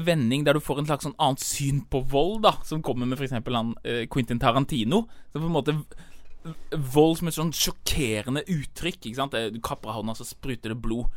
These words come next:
Som, som på åttitallet så ville man sagt, da er det liksom Barbie-stemning i filmverdenen, og så er det sånn, "Uh", men på nittitallet så er det akkurat som at på en måte, "Ja, vi, vi vil ha det liksom, blod i fjeset." Og litt det samme er det med teologien, at du får, eh, en slags sånn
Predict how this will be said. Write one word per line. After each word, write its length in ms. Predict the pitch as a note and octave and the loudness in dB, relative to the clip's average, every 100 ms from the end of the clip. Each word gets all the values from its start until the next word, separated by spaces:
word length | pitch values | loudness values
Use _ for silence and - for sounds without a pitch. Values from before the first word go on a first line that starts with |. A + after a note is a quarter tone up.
| - - - - | -2 -20 -12 -2
Som, 160 | D3 C#3+ | -2 0
som 220 | D3+ C#3+ | 0 0
på 80 | C#3 B2+ | 4 6
åttitallet 540 | - E3 B2+ A#2 D3+ C#3+ | 6 4 2 2 2 0
så 80 | |
ville 160 | C3+ A#2 | -2 0
man 140 | A2+ A#2 | 0 -2
sagt, 300 | G#2 - - | -4 -6 -8
da 160 | A#2 | 0
er 60 | A#2+ | 0
det 60 | B2 | 0
liksom 220 | A#2 A2 | -4 -4
Barbie-stemning 800 | A2+ G2+ G2+ G#2 G2+ G2+ G#2+ A2 | -2 -2 -4 -6 -4 -4 -2 0
i 60 | A2 A2 | 0 -2
filmverdenen, 520 | - A2+ G#2 G2 C3+ | -4 -2 -2 -2 -4
og 20 | A#2+ | -6
så 60 | |
er 60 | G#2 | -8
det 20 | |
sånn, 140 | G#2 D#3 | -8 -6
"Uh", 300 | G#3+ G#3 A2+ | -4 -2 -2
men 140 | B2+ C#3 | -4 -2
på 140 | F#3 | 0
nittitallet 460 | C#3+ A#2+ A#2+ A#2+ E3+ | -2 -4 -2 -2 2
så 60 | |
er 40 | E3+ | 0
det 60 | D#3+ | 0
akkurat 160 | C#3 | -2
som 80 | - | -2
at 100 | C3+ | 0
på 80 | D#3+ | 0
en 20 | |
måte, 300 | D3+ A#2 B2+ C3+ - - - - | 0 0 0 -2 -12 -20 -18 -8
"Ja, 300 | A2 F3+ F3 D3 | 2 4 4 2
vi, 80 | F3 | -8
vi 160 | C#3+ E3+ | -8 -2
vil 160 | G3 | 2
ha 140 | F#3 D3 | 4 6
det 140 | E3+ | 4
liksom, 240 | E3+ D3+ G#2+ | 2 0 -4
blod 300 | C3 G3+ G#3 | 2 4 4
i 60 | G#3 | 2
fjeset." 420 | E3+ - E3 - - - G2+ - | 0 2 0 -2 -8 -14 -12 -2
Og 80 | G3 | 0
litt 160 | A#3+ | 2
det 80 | C#4 | 2
samme 240 | C4+ G3+ F3+ | 2 4 2
er 80 | |
det 80 | F3 | 0
med 80 | F3+ | -2
teologien, 480 | G#3 F#3 F3+ D#3 F3 | -2 -2 -2 -2 -2
at 80 | E3+ | -2
du 80 | |
får, 400 | F#3+ - C3 D3+ - - - - - - - - - | -4 0 0 0 -2 -8 -10 -12 -14 -14 -16 -12 0
eh, 600 | C#3 C3+ C3 B2+ A#2+ A#2 - | 2 4 4 4 4 0 -4
en 160 | E3 | -4
slags 160 | F3 | -2
sånn 80 | F3+ | 2